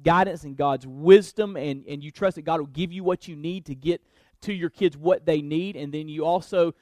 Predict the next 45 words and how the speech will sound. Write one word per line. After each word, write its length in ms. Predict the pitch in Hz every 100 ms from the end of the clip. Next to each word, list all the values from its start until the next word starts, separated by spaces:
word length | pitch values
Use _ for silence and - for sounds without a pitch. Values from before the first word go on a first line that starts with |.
| _ -
utilize 460 | 185 175 175 175
the 100 | 156
ministries 380 | 156 170 - 143
of 80 | 123
the 80 | 127
church, 540 | - 196 226 - -
that 260 | 147 131 -
you, 160 | 165 156 _ _
uh, 100 | 113
let 200 | 160 160
the 60 | 151
church 380 | - 196 202 -
come 160 | 190
along 180 | 175 170
beside 500 | 151 - 190 185 170
you 120 | 185
and 80 | 143
help 340 | - 190 -
you 120 | 196 170
to 60 |
point 300 | - 190 185
your 80 | 175
kids 220 | - 170
in 100 | 143
the 80 | 160
right 200 | 156 135
direction. 580 | 147 156 165 - 170 170 _ _ _
Uh, 380 | - 139 135 -
but 60 | 147
that's 240 | 175 180
a 40 |
reality, 640 | 190 180 208 240 175 143 147 _ _ _
and, 200 | 156 156
and 280 | 156 151 147
we 100 | 165
need 140 | 175 165
to 120 | 147
know 300 | 160 180 160
that 240 | 143 139
God 240 | 151 160 170
will 140 | 143
help 280 | - 180 -
us 220 | 135 -
in 280 | 170 165 165 143
those 500 | 147 147 147 139